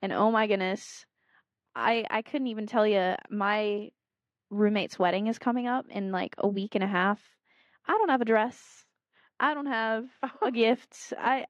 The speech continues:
Speaker 1: I'm not a planner anymore.
Speaker 2: Oh my God.
Speaker 1: It's gonna happen the way it's gonna happen. And usually it's amazing.
Speaker 2: Right.
Speaker 1: Like, I was meeting with somebody the other day for coffee, and I slept all the way until eleven thirty. My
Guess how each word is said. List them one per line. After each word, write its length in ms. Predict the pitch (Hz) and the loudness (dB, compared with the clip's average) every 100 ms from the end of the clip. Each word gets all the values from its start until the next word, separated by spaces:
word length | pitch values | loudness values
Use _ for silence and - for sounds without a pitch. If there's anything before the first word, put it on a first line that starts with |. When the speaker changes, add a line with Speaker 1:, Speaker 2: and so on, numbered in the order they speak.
| - | -4
Speaker 1:
I'm 160 | 269 330 | -4 0
not 160 | 262 247 | 0 0
a 40 | |
planner 360 | - 233 233 214 | 0 0 0 -2
anymore. 560 | 214 208 208 214 226 - | -2 -2 -2 -2 -4 -6
Speaker 2:
Oh 160 | 247 247 | -6 -6
my 160 | 240 | -8
God. 100 | 226 - | -12 -6
Speaker 1:
It's 240 | 233 - - | -6 -4 0
gonna 200 | 285 285 | 2 4
happen 360 | 254 - 277 | 2 -2 0
the 60 | 240 | 2
way 120 | 214 | 2
it's 140 | 262 - | 0 -2
gonna 180 | 240 | 0
happen. 380 | 240 214 214 190 | 2 2 0 -4
And 240 | - 202 190 | -4 -4 -6
usually 460 | 202 269 277 294 294 | -10 -4 -2 -2 -2
it's 160 | - | -2
amazing. 560 | 208 190 190 196 156 185 _ 202 | 0 0 0 0 -2 -6 _ -2
Speaker 2:
Right. 300 | 185 175 - - | 0 0 -4 -2
Speaker 1:
Like, 200 | 202 208 | 0 2
I 140 | 208 | 2
was 160 | 214 226 | 2 0
meeting 260 | 208 214 | -2 0
with 120 | 208 208 | -2 0
somebody 380 | 202 190 185 | 0 2 2
the 140 | 185 180 | 4 4
other 160 | 180 | 4
day 380 | 170 175 180 214 | 2 2 2 0
for 160 | - 190 | -2 -4
coffee, 600 | - 180 185 226 240 262 - | 0 0 0 -4 -4 -4 -4
and 560 | 202 185 180 175 180 214 _ _ _ _ _ - | 0 2 2 0 -4 -8 _ _ _ _ _ -6
I 260 | 190 196 247 | 0 2 0
slept 560 | - - 226 - - - | -4 -2 -2 -2 -18 -4
all 160 | 175 196 | 0 4
the 60 | |
way 120 | 220 214 | 4 2
until 240 | 214 208 | 2 2
eleven 260 | 190 196 196 | 2 0 -2
thirty. 400 | 208 214 196 - | 0 0 -2 -4
My 640 | 185 180 175 180 180 | -2 2 4 4 2